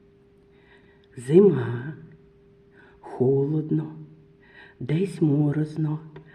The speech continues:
а в нас в Херсоні дощить, вітер сильний. Так, при-, погода у нас, як завжди, зимова. Але якщо ми подивимося навколо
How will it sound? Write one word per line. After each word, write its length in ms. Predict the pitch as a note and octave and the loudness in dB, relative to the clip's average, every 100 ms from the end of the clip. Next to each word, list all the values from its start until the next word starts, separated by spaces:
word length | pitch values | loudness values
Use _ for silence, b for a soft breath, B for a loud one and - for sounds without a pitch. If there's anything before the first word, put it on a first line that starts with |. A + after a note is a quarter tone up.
| B B | B B
а 100 | C#3 | -4
в 100 | C#3+ | 0
нас 240 | D3+ E3+ G3 | 2 2 -2
в 100 | - | -4
Херсоні 600 | B2+ - - C#3 C3+ C3 | -4 -4 -6 -4 -4 -6
дощить, 880 | C3 - - - C#3+ D#3 E3+ - - - - b b b b - | -6 -8 -10 -2 0 2 -2 -8 -18 -20 -20 b b b b -6
вітер 480 | C#3 D3 D3+ D#3+ D#3 - C#3+ | 0 0 0 -4 -4 -4 -2
сильний. 680 | D3 D3 D3+ D#3 D#3 - - - - - b b b - | -2 -2 -4 -4 -8 -16 -20 -20 -20 -20 b b b -16
Так, 460 | - F3 F3 E3 - - b b b - | -8 -4 -4 -6 -14 -18 b b b -8
при-, 280 | C#3+ C#3+ C#3+ - | -4 -2 -2 0
погода 640 | D#3 C3+ E3+ A#3 C4 A3+ | 0 4 4 4 4 2
у 160 | A3 G#3+ | 2 2
нас, 380 | G#3 G3+ G#3 G3+ - - B B - | 2 2 0 -4 -12 -20 B B -6
як 240 | D3+ D#3 - | -4 -4 -4
завжди, 540 | C3 - - - C#3 - - - - - | -6 -6 -10 -4 -2 -4 -10 -20 -20 -14
зимова. 600 | C3+ D3+ C3 A2 A2+ - - - - - - B B B B | -6 -4 -4 -6 -8 -18 -20 -20 -20 -20 -20 B B B B
Але 260 | D#3 D3+ E3 | -2 2 2
якщо 400 | D3 - - D#3 | 0 -6 0 2
ми 120 | D3 | 2
подивимося 760 | - D3+ F#3 D#3 C#3+ C#3 C#3 | 0 2 4 2 -2 -4 -4
навколо 480 | C#3+ C#3+ - C#3+ D#3 | -4 -6 -10 -10 -8